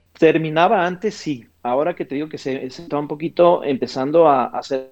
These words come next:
en, en mayor cantidad y los viñedos se están preparando, las bodegas se están preparando para hacerlo así, han conseguido, eh, hacer excelentes vinos en los precios. Eh, más o menos para que tengas una relación, eh, lo que hablábamos de los vinos de,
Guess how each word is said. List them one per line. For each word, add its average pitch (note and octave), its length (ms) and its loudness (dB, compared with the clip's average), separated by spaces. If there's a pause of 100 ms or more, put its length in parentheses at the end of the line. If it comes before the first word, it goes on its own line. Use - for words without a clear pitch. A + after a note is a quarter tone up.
en, A#2+ 440 -10
en A#2+ 160 -14
mayor A#2+ 300 -2
cantidad C3+ 480 2
y C3 120 0
los A#2+ 300 -8
viñedos A#2+ 400 -6
se - 60 -14
están B2+ 220 -10
preparando, B2 500 -4
las A2+ 180 -4
bodegas B2+ 300 -6
se A#2 60 -18
están B2+ 180 -6
preparando B2+ 420 -4
para A#2 180 -4
hacerlo C3 280 -2
así, F3 260 -2 (340)
han D#3 120 0
conseguido, D#3 800 6
eh, A#2+ 600 -6 (420)
hacer D3 340 -2
excelentes C3+ 580 -4
vinos C3+ 320 -8 (880)
en D3 140 -4
los C3 120 -8
precios. - 480 -2 (500)
Eh, A#2 460 0
más A#2+ 400 0
o D3 60 2
menos C#3+ 200 -2
para B2 140 -4
que A#2+ 80 -6
tengas C3+ 220 -2
una C#3 180 -2
relación, D3 880 -4
eh, A#2 380 -2
lo A2+ 140 -2
que A#2 100 -2
hablábamos B2+ 500 0
de B2 140 0
los A2+ 140 -2
vinos B2 320 -8
de, A2+ 320 -4